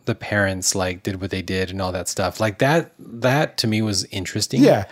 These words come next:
Speaker 2: It's not just some demon doing it for
Speaker 1: Yeah.
Speaker 2: whatever. You, you have a kind of a reason to feel bad for the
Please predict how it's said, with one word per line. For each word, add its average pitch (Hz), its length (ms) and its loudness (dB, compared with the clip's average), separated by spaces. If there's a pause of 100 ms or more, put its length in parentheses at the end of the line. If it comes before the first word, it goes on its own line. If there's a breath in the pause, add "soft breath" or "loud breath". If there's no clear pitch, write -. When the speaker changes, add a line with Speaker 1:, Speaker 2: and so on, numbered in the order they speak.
(140 loud breath)
Speaker 2:
It's 180 180 4
not 214 160 6
just 170 160 4
some 170 180 6
demon 143 300 8
doing 135 240 6
it 123 120 2
for 123 160 4
Speaker 1:
Yeah. 117 40 6
Speaker 2:
whatever. 120 320 8
You, 123 300 4
you 120 160 6
have 127 140 4
a 110 160 4 (840 loud breath)
kind 151 240 2
of 151 80 4
a 147 60 6
reason 139 280 6
to 131 60 6
feel 143 180 4
bad 131 300 4
for - 80 2
the 117 300 6